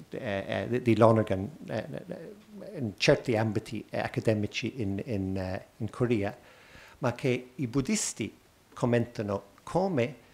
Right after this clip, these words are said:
quando sono coinvolti coloro che usano Lonergan, l'incontro è diverso con loro, è piuttosto un incontro soggetto a soggetto, tutta la persona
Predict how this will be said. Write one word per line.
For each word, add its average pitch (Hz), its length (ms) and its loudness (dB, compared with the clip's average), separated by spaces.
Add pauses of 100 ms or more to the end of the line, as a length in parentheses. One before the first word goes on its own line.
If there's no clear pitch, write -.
(420)
quando 208 300 2
sono 180 420 0
coinvolti 143 840 2 (460)
coloro 135 460 6
che 123 180 2
usano 117 320 6
Lonergan, 110 600 4 (580)
l'incontro 190 640 2
è 156 100 2
diverso 120 760 4
con 107 200 0
loro, 95 440 2 (500)
è - 180 -2 (220)
piuttosto 180 600 2
un 143 120 2
incontro 139 720 0
soggetto 147 720 0
a 131 100 -4
soggetto, - 680 -2 (480)
tutta 175 300 0
la 123 140 4
persona 117 680 4